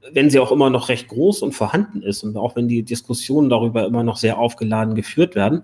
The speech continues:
aber doch Stück für Stück ein wenig versachlicht, was ich glaube, dem, dem Thema ganz gut tut. Wo ich jetzt aber zuletzt wieder sehr hitzige Diskussionen ge-, äh, gesehen und gelesen hab, ist das Thema Gendern. Ähm, wie stehst du dazu? Und, ähm,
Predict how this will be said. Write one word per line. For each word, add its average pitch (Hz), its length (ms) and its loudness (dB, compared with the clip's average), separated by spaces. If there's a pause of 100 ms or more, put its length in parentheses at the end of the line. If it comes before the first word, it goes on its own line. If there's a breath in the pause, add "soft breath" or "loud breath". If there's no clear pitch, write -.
aber 131 200 2
doch 143 380 0
Stück - 340 0
für - 160 0
Stück - 320 -4
ein 131 180 -2
wenig 139 280 2
versachlicht, 117 720 -4
was 110 160 -6
ich 113 120 -10
glaube, 127 280 -2
dem, 123 480 -2
dem 120 160 0
Thema 120 320 0
ganz 117 280 -2
gut 135 160 -10
tut. - 280 -14 (240)
Wo 156 120 6
ich 143 80 2
jetzt 151 180 -2
aber 139 240 0
zuletzt 147 400 -4
wieder 143 180 4
sehr 135 160 2
hitzige 147 400 0
Diskussionen 139 640 -2
ge-, 151 260 0
äh, 139 260 2
gesehen 135 340 2
und 120 100 -2
gelesen 135 420 0
hab, - 160 -6
ist - 160 -10
das - 100 -10
Thema 131 280 0
Gendern. 113 560 0 (120)
Ähm, 135 380 6
wie 131 180 -2
stehst 156 320 0
du 160 60 -4
dazu? 185 320 -2 (100)
Und, 139 680 -4
ähm, 131 600 0